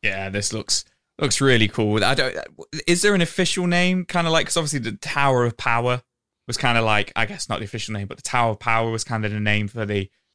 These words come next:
the Mega Drive one, where it had the Sega C D on the bottom and the thirty-two X in the top. Whereas, eh,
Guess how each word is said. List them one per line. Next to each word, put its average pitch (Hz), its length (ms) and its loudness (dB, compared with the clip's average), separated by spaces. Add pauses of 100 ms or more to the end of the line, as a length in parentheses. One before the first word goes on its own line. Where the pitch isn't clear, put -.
the 123 80 -2
Mega 110 200 -2
Drive 104 280 0
one, 110 220 2
where 98 100 0
it 98 120 -2
had 104 220 -4
the 107 140 -8
Sega 101 320 -2
C 107 160 -2
D 104 120 -6
on 104 120 -6
the 101 60 -6
bottom 104 560 -6
and 107 180 -10
the 110 200 -8 (360)
thirty-two 104 460 0
X - 200 -4
in 104 120 -8
the 101 60 -10
top. - 360 -4
Whereas, 104 460 0 (380)
eh, 110 100 -4